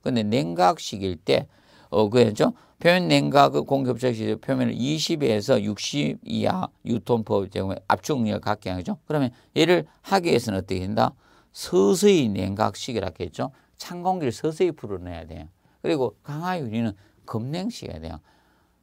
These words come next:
냉각 속도가 빠르면요, 강도는 커집니다. 기본 상식이에요. 냉각 속도, 열 처리한 게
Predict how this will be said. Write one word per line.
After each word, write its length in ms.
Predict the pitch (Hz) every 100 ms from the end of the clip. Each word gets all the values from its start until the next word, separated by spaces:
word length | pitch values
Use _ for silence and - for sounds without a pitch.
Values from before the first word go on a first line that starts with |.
| _ _ _ _ _ _
냉각 440 | 127 151 196 202 185
속도가 480 | 170 147 - 143 - _ _
빠르면요, 840 | 139 175 196 233 226 151 151 147 -
강도는 520 | 123 143 135 120 113
커집니다. 720 | - 156 170 147 107 98 139 151 _
기본 300 | 113 113 131
상식이에요. 800 | 151 175 156 117 95 87 123 190 _ _ _ -
냉각 380 | 110 110 110
속도, 240 | 95 87 95
열 140 | 143
처리한 420 | 147 202 165 113
게 240 | 117 139